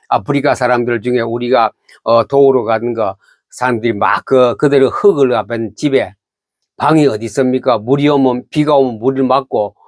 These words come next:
그 흙구덩이에서 잠을 자고 또 생활하고. 그러니 할 일도 없이 이렇게 게을러요, 또. 그냥 잠만 자고 노는 거라. 일도 할 줄 모르고.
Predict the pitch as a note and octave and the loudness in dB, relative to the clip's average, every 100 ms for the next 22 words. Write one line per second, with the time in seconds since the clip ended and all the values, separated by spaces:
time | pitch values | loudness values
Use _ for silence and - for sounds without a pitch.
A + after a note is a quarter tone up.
0 | _ - D3+ - D3+ F3 E3+ C#3+ - B2 | _ -6 -4 -4 -6 -2 0 0 -2 -4
1 | - A#2+ C3+ A#2 B2 A2+ A#2 - B2 A2 | 0 0 0 0 -2 -2 -6 -4 -2 0
2 | G#2+ G2 F#2+ G2+ _ _ _ _ _ _ | -2 -4 -12 -18 _ _ _ _ _ _
3 | _ _ _ _ - G3 F#3+ C#3 D#3 G3 | _ _ _ _ 0 4 4 4 2 2
4 | B3 F3 C3+ B2 C#3 C3 A#2+ B2 F#3 A#3+ | 2 0 0 0 -2 -4 -4 0 2 2
5 | C3+ G2 A2 F#2 _ _ _ _ _ _ | -2 -4 -10 -12 _ _ _ _ _ _
6 | _ _ _ - D#3+ C#3+ - C3 D3+ D#3 | _ _ _ 0 2 2 0 0 2 2
7 | A#2+ A2+ A2+ G2 D#2 B2+ E3 G3 D3 - | 2 0 -4 -6 -4 -2 0 0 -2 -8
8 | _ _ _ _ _ C#3 E3+ F3+ E3 G3 | _ _ _ _ _ 0 0 0 0 -2
9 | D3 A#2 F#2 G2+ G#2+ B2 | -2 -6 -6 -10 -8 -8